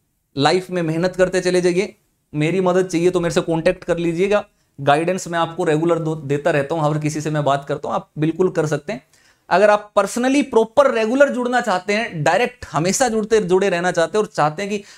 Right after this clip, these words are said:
आपकी हर स्टेप पर मैं आपकी मदद करूं, फुल गाइड करूं, तो आप ये कोड याद रखिए।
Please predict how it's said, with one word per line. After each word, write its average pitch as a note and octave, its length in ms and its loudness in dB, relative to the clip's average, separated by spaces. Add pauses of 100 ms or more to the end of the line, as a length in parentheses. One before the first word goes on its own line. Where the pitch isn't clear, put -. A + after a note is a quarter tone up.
आपकी F3+ 380 2
हर F#3+ 220 2
स्टेप G#3+ 340 -2
पर G#3 80 0
मैं G3+ 140 0
आपकी F#3+ 220 -4
मदद F3 280 -2
करूं, F#3 260 -2 (220)
फुल B3 260 2
गाइड G3+ 240 4
करूं, G#3 180 -4 (400)
तो G3 40 4
आप G3 160 2
ये G#3+ 120 -4
कोड A3 320 4
याद G#3 240 4
रखिए। G3+ 380 -2